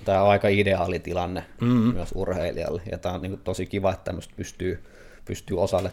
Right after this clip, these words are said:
Speaker 1: tarjoamaan. Et, mut et, no, valitettavasti se nyt ei niinku ihan,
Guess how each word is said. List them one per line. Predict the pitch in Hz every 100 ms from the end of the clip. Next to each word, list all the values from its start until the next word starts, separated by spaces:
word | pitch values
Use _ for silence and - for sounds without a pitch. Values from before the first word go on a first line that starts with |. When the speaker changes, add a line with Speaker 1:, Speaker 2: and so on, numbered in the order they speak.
| -
Speaker 1:
tarjoamaan. | 101 98 90 85 85 85 90 - - 65
Et, | 67 - - - - -
mut | - 85 -
et, | 87 - - 62 - - - - - - - -
no, | 87 90 -
valitettavasti | 98 95 95 - 98 -
se |
nyt | 98 101
ei |
niinku | 98 92
ihan, | 98 95